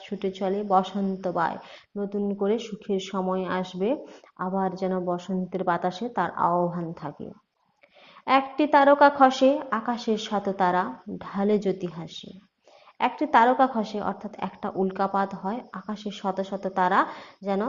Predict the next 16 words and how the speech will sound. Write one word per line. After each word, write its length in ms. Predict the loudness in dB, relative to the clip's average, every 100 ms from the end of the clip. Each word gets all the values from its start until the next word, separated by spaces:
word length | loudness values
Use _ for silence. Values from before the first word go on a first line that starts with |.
| -6 -10
ঢলে 320 | -8 -2 0 2
পড়ছে 400 | 0 -2 -4 -8
জ্যোতি 400 | -6 -4 -4 -4
হাসি, 400 | -8 -10 -10 -12 -10
অর্থাৎ 340 | -12 -12 -12 -12 -14 -8
তাদের 300 | -6 -4 -4 -6 -14 -8 0
অম্লান 400 | 2 2 2 0
হাসি 360 | -2 -4 -2
দিয়ে 280 | -2 2 4 2 0 -14 -8
তারা 220 | -2 0
যেন 220 | 0 0 0 -2 -6
আবার 280 | -8 -4 -4 -4
আকাশের 440 | -8 -8 -8 -8 -4
কোলে 280 | 0 2 0 -2 -2
ঢলে 280 | 2 4
পড়ছে। 460 | 2 -2 -6 -10 -14